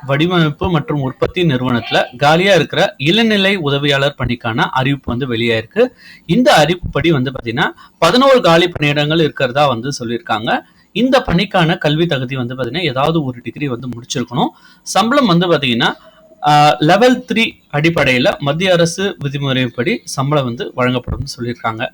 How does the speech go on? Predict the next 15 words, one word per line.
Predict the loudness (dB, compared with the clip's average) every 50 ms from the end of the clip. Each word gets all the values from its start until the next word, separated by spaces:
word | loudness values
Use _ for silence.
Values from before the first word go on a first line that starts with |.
| _ _ _ _ _ -4
இந்த | -2 0 2 2 2
பணிக்கான | 2 2 0 0 0 0 0 0 0 0 -2
கல-, | -2 -2 -2 -2 -2
வயது | -2 0 0 0 2 0 0
வரம்பு | 0 0 0 -2 -2 -4
வந்து | -4 -6 -6 -6
பாத்தீங்கன்னா, | -8 -8 -6 -6 -6 -6 -4 -6 -6 -8 -8
இருபத்தேழு | -4 -2 0 2 2 0 0 0 0 0 0 0 -2
வயசுக்குள்ள, | -4 -4 -6 -8 -8 -6 -4 -2 0 0 0 0 -2
அதிகபட்ச | -2 -4 -6 -6 -8 -10 -6 -4 -2
வயதா | 0 0 0 0 0 0 0 0 -2 -4
இருபத்தேழு | -6 -8 -8 -6 -6 -6 -6 -6 -6 -4 -4 -4 -6 -6 -6
வயசுக்குள்ள | -6 -6 -6 -6 -10 -10 -8 -4 -4 -4
வந்து | -4 -4 -6 -6 -8 -8
இருக்கணும் | -8 -6 -4 -4 -2